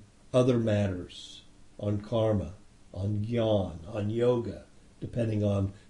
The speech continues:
the questions that are presented to them and, you know, the audience that they're addressing. Whereas Sukadeva Goswami, his speaking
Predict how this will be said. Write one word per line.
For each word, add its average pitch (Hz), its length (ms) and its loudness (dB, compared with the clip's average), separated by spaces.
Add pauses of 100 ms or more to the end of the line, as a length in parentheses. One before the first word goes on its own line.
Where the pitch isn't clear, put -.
the - 80 0
questions 110 560 0
that 113 100 -2
are 104 40 -6
presented 107 520 -2
to 107 80 -4
them 101 320 -4
and, 92 140 -8 (680)
you 98 60 -4
know, 87 160 -6
the 98 180 -2
audience 98 800 0 (360)
that 98 140 -10
they're 101 200 -2
addressing. 101 580 -4 (720)
Whereas 123 260 6
Sukadeva 123 580 4
Goswami, 113 600 0
his 107 220 -4
speaking 117 600 -4